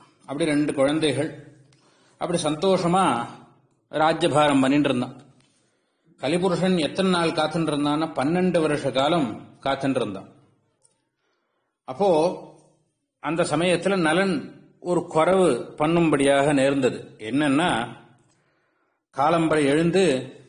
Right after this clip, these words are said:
கை கால்களை அலம்பிண்டு உன் பாத்ரூம் போயிட்டு வந்தான். நாலு தடவை வாய் கொப்பளிச்சுட்டு மேற்க பார்த்து கால் அலம்பிக்கணும்னு சாஸ்திரம்.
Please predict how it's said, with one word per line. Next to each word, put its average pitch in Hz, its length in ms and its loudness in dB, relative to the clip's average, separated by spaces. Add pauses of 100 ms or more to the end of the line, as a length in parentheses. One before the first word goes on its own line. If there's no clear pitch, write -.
(220)
கை 156 180 -4
கால்களை 165 420 2
அலம்பிண்டு 156 360 0
உன் 151 220 -2
பாத்ரூம் 165 420 0
போயிட்டு 143 220 -2
வந்தான். 131 420 -2 (800)
நாலு 156 420 2
தடவை 170 300 4
வாய் 160 280 2
கொப்பளிச்சுட்டு 151 920 0
மேற்க 160 440 0
பார்த்து 151 400 0
கால் 151 240 0
அலம்பிக்கணும்னு 143 720 0
சாஸ்திரம். 135 560 -4